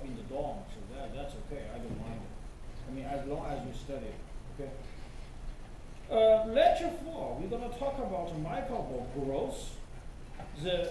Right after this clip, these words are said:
factors to impact microbial growth, and we talk about nutrition. We will, folks, talk about the bacterial medium. Okay, so there's lots of information here.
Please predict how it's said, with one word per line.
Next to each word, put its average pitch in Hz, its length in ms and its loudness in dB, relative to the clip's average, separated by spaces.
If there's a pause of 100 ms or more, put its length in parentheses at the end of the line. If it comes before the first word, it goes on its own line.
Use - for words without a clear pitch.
(280)
factors 349 720 6
to 185 360 -6
impact 262 840 -2
microbial 143 640 -2
growth, - 520 -2
and 180 220 -2
we 202 80 -4
talk 220 260 0
about 175 380 -2
nutrition. 254 640 -2 (380)
We 180 100 0
will, 202 360 10
folks, 320 340 -2
talk 254 180 -2
about 202 260 0
the 208 60 0
bacterial 214 460 0
medium. 202 460 0 (560)
Okay, 202 180 0
so 247 160 2
there's 269 200 4
lots 240 460 2
of - 180 2
information 165 580 -4 (100)
here. 127 140 -6